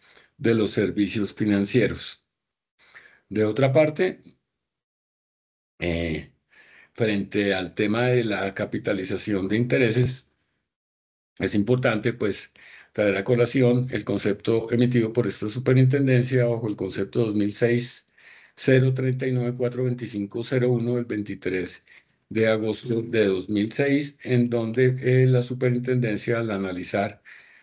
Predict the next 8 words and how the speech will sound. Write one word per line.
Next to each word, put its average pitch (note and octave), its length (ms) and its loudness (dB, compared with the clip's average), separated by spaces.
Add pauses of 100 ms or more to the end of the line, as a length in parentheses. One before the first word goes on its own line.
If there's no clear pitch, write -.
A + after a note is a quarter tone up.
(220)
el B2 200 0
tema A#2+ 320 2
de A#2+ 260 -2
la A#2 500 0
capitalización A#2+ 840 -2
de A2+ 80 -2
intereses, A2 500 -4
manifestó: G#2+ 800 -2